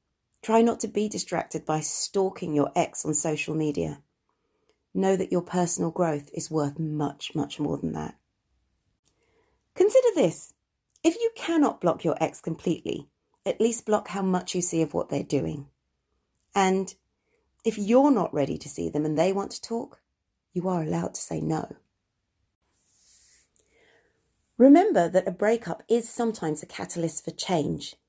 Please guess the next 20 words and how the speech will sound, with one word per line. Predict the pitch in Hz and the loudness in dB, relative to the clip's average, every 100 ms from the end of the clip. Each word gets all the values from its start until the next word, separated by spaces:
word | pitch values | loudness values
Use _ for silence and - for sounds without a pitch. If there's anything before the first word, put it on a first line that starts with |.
| _ _ | _ _
You | 185 190 | 0 4
might | 185 170 - | 4 4 4
suddenly | - 175 170 165 165 | 2 4 4 4 2
join | - 170 170 | 4 6 6
a | |
gym | 165 311 247 151 | 4 4 4 4
or | 139 139 - | 2 0 -2
have | 175 175 | 0 2
a | |
haircut, | 202 285 285 175 - - | 4 4 2 0 -2 0
and | 226 262 | 0 2
if | 302 330 | 0 2
these | 392 554 | 0 0
are | 453 | 0
changes | 294 269 226 214 | 2 2 2 -2
you | |
wanted | 202 208 - | -2 -2 -4
to | 208 | -2
make | 202 202 | -2 0
anyway, | 233 269 254 - 220 | 4 4 4 2 2